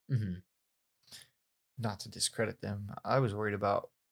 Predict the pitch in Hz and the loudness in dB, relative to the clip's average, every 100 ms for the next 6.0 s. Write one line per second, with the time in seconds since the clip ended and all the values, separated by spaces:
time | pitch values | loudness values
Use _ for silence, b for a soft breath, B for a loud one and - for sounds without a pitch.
0 | _ - 196 226 - 175 165 - - 143 | _ -4 -2 -2 -2 -2 4 4 4 0
1 | 156 170 160 156 143 156 143 135 117 113 | 2 2 4 0 0 -2 2 2 2 0
2 | - 135 127 110 113 117 - _ _ - | -2 -2 0 2 4 2 -2 _ _ -10
3 | 117 117 117 - 120 113 107 107 110 _ | -2 -2 -2 0 4 6 4 0 -6 _
4 | _ _ _ _ _ _ _ - 196 - | _ _ _ _ _ _ _ -8 -8 -8
5 | - 110 - 117 127 131 139 120 110 | -6 -2 0 2 0 0 0 2 0